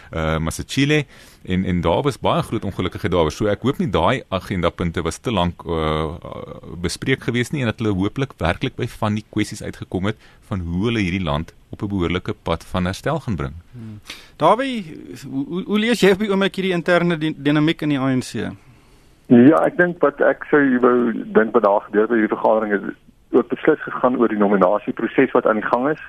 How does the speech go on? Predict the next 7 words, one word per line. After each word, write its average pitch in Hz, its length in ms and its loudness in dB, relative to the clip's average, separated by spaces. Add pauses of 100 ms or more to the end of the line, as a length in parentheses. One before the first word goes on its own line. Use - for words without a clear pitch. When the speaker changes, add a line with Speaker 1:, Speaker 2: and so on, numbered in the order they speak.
(680)
Speaker 3:
En, 107 520 4
ehm, 98 500 4 (500)
w-, 98 220 2
of 107 240 0
dit 107 160 4 (380)
wettig 110 340 0
is 131 160 2